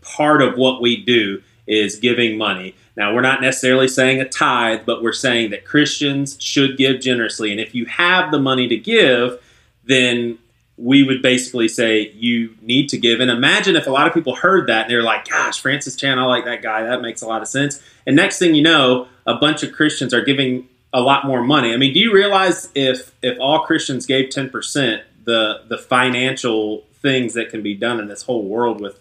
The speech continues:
with helping people? I mean, that, that to me is a way more glaring problem in the church, is a lack of generosity. I mean, there's so many people that say, "Oh, Jesus this,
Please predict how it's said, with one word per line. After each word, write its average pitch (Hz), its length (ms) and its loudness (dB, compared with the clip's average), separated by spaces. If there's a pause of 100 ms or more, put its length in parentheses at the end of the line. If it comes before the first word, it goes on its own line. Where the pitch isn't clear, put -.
with 101 220 -16
helping 139 300 -8
people? 101 280 -12
I 101 60 -10
mean, 104 160 -14
that, 143 340 0 (280)
that 139 300 0
to 131 100 -2
me 139 500 4
is 120 480 -2 (580)
a 113 360 -2 (160)
way 131 320 4
more 139 220 2
glaring 123 500 2
problem 127 400 0
in 107 80 -8
the 104 80 -8
church, 156 320 -2
is 101 140 -8
a 104 80 -4
lack 95 420 -10
of 107 100 -8
generosity. 120 640 -4 (380)
I 110 40 -10
mean, 117 120 0
there's 127 200 0
so 151 140 2
many 160 220 4
people 170 260 4
that 120 140 -2
say, 117 200 -4
"Oh, 156 220 2
Jesus 156 360 -2
this, 151 500 -4